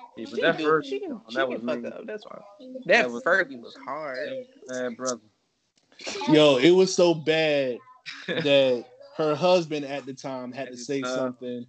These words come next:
Speaker 1: right.
Speaker 3: had to say something. And then because her husband said
Speaker 1: By Golden
Speaker 3: something,
Speaker 1: State.
Speaker 3: Draymond and them trolled the hell out that nigga and made the rap remix. It started, I was like, <laughs>
Speaker 2: That was,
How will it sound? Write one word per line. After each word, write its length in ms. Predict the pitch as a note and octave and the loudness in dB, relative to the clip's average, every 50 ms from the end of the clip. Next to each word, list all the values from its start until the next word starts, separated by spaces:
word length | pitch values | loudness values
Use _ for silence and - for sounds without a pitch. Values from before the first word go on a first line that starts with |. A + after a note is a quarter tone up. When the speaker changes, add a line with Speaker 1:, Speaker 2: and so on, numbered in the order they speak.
| _ _ | _ _
Speaker 1:
right. 200 | A#2+ A#2+ A#2+ A#2 | -14 -10 -6 -6
Speaker 3:
had 100 | C#3+ C3 | -6 -6
to 60 | C3+ | -6
say 220 | - - C#3+ C#3 C#3 | -6 -4 -2 -2 -2
something. 420 | - C#3+ C3+ B2+ B2+ - A#2+ A#2 B3+ D4+ F4+ - - - - | -4 -4 -6 -6 -6 -8 -10 -10 -12 -16 -20 -20 -20 -12 -6
And 80 | - C3+ | 2 4
then 120 | D3+ D3 | 4 6
because 340 | C#3+ C#3 - E3+ D#3+ D#3 D3+ | 6 4 4 4 4 4 4
her 160 | D#3+ D3 D3 | 2 0 0
husband 460 | C#3 - G#3 A#3 A#3+ A3+ - E3+ D3+ | 0 2 2 2 2 2 0 -4 -6
said 280 | - - D3 C#3+ C3+ B2 | -6 -4 -4 -4 -4 -4
Speaker 1:
By 80 | B2+ B2 | -6 -6
Golden 380 | C3 B2 B2 C3 B2+ A#2+ A#2 | -6 -4 -4 -4 -4 -4 -6
Speaker 3:
something, 0 | A2+ | -8
Speaker 1:
State. 300 | - - C#3 C#3+ C#3+ - _ _ _ _ - - - - _ - | -6 -4 -4 -4 -4 -6 _ _ _ _ -20 -20 -20 -20 _ -14
Speaker 3:
Draymond 760 | C3+ B2 A2+ D3 E3+ F#3 F#3+ F#3+ E3+ F3 F#3 G3 G#3 G3+ F#3+ | -12 -6 0 4 6 6 6 6 6 6 6 6 6 6 4
and 140 | F3 D#3+ D3+ | 2 -2 -2
them 340 | D3 C#3 C3+ C3 B2+ B2 B2 _ | -4 -4 -4 -4 -6 -8 -10 _
trolled 400 | _ - - F3+ F3 E3+ E3 D3 | _ -10 -4 -2 0 0 0 -2
the 140 | C#3+ C#3+ C#3+ C#3 | -4 -6 -6 -4
hell 240 | - G3+ G#3 G3 | -2 0 0 2
out 160 | F3+ E3 D#3 D3 | 0 -2 -2 -2
that 160 | D3+ C#3+ C#3 | -4 -4 -4
nigga 220 | C#3+ C#3+ C#3+ C#3 C#3 | -4 -6 -6 -6 -6
and 80 | C3+ C#3 | -6 -6
made 160 | C#3+ C#3 B2+ | -8 -8 -10
the 60 | C3 | -10
rap 320 | B2+ C#3+ E3 F3 E3+ E3+ D3+ | -6 -2 0 0 0 0 -4
remix. 680 | C#3+ C#3 C3+ C3+ C3+ C3 B2+ B2+ C3+ - - - - _ _ | -4 -4 -4 -4 -4 -4 -6 -8 -8 -10 -14 -20 -20 _ _
It 60 | C3 - | -12 -6
started, 340 | - D3 C#3 C3 B2+ B2 | -4 -2 -2 -2 -4 -6
I 140 | C#3 D3 D3+ | -6 -2 -2
was 140 | D3 C#3+ B2+ | -2 -2 -2
like, 300 | C3 C3 B2 A#2+ A2+ - _ _ _ - | -4 -4 -6 -6 -8 -12 _ _ _ -20
<laughs> 340 | - - - - - A4 - - D5+ - - _ G4+ A#4+ D#5 D#5+ C#5+ E4 E4 - _ _ - E4+ - _ _ - D4 - - - - C4+ C4+ _ _ - B3+ B3 - _ _ A3 A3+ A3 - _ - F#3 - - C#4+ C#4+ C#4+ C4 A#3+ A3 G#3 F#3+ F3 E3+ _ _ _ | -18 -18 -12 -10 -10 -8 -2 -2 -2 -2 -2 _ -8 -8 -8 -8 -10 -10 -10 -10 _ _ -12 -12 -12 _ _ -16 -16 -14 -16 -14 -14 -14 -16 _ _ -12 -12 -12 -12 _ _ -12 -12 -12 -12 _ -14 -12 -10 -10 -10 -10 -12 -14 -12 -12 -12 -12 -12 -16 _ _ _
Speaker 2:
That 180 | - F3 A3 A3+ | 2 4 6 6
was, 120 | F#3 D#3 | 4 4